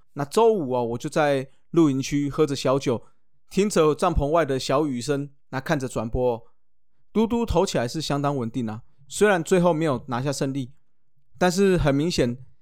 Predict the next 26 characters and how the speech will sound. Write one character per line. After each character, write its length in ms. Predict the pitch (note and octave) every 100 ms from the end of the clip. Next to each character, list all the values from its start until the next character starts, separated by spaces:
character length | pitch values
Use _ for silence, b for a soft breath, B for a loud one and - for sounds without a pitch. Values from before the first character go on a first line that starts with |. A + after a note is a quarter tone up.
| - -
今 300 | - A#3+ B3
年 220 | D#3+ C3+
调 180 | - D3
整 140 | D3
的 80 | A#2+
相 160 | C3+ C#3+
当 120 | C#3
不 80 | B2+
错 160 | -
哦。 240 | B2 A2+ A2+ - - -
那 100 | D#3+
这 100 | A3+
场 140 | G#3+
比 120 | -
赛 160 | C#3 F#3
的 140 | D3+
前 180 | C#3 D3
一 60 | D3+
天， 260 | D3+ D3 -
日 160 | A#3
职 160 | G#3 E3
乐 140 | F#3+
天 120 | F3 F3+
的 120 | D#3+
投 160 | C#3
手 300 | D3 C3+ B2